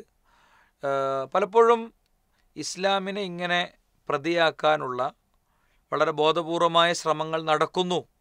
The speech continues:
പല രീതിയിൽ നിന്നാണ് നമ്മൾ പറഞ്ഞു വെച്ചത്. ഇനി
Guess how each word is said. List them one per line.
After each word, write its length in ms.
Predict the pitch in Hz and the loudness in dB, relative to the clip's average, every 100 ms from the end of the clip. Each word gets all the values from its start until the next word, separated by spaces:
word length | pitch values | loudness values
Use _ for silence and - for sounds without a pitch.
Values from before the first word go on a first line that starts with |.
| _ 135 | _ 0
പല 160 | 156 | 2
രീതിയിൽ 340 | 151 156 160 160 | 2 -2 -2 -2
നിന്നാണ് 200 | 156 147 | -2 -4
നമ്മൾ 180 | 147 139 | -8 -6
പറഞ്ഞു 240 | 131 131 | -6 -6
വെച്ചത്. 400 | 135 - 117 - _ _ _ - - - _ 202 | -12 -12 -16 -18 _ _ _ -20 -20 -20 _ -4
ഇനി 320 | 220 208 | 0 0